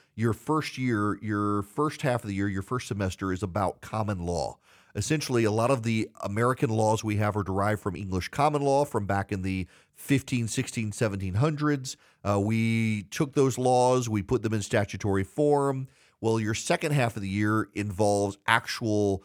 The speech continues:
learning to read statutes, not just learning the common law from reading court cases. You have to learn to read the statutes, and part of that is a statutory law class where you have to learn to read statutes. And the general presumption is you read a statute, and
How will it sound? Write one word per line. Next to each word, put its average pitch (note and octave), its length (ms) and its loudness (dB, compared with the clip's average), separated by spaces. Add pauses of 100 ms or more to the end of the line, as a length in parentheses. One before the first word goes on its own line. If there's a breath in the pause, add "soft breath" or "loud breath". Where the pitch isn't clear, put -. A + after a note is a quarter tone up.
(140 soft breath)
learning A#2 420 2
to G2+ 60 -2
read F#2+ 260 -2
statutes, A2 760 -2
not A2 180 0
just - 260 -4
learning G#2 300 0
the F#2 80 -6
common B2 380 0
law G#2 240 2
from G2+ 180 -4
reading F#2 240 -2
court F#3 240 0
cases. G2+ 420 -4
You A2 120 0
have G2+ 160 -2
to F#2+ 100 -2 (240 loud breath)
learn A2 200 2
to G#2+ 40 -2
read G2+ 140 -2
the G#2+ 80 -10
statutes, E3 500 0
and A2+ 100 -4
part A3+ 200 0
of E3+ 80 0
that A#2 160 0
is A#2 160 -2
a - 80 -8
statutory A#2 580 -6
law G2 220 0
class G3 420 -2 (320 soft breath)
where A#2 140 0
you C#3+ 140 4
have E3+ 120 2
to F3 100 0
learn A#2 380 2
to C3 80 -2
read G2+ 240 -2
statutes. A#2+ 560 -4
And A2 140 -2
the A2+ 80 0
general D3+ 520 2 (200 loud breath)
presumption D3 560 0
is A#2+ 280 0
you C#3 160 2
read C#3 300 0
a A3 140 0
statute, B2 640 -2 (260 soft breath)
and C3 240 0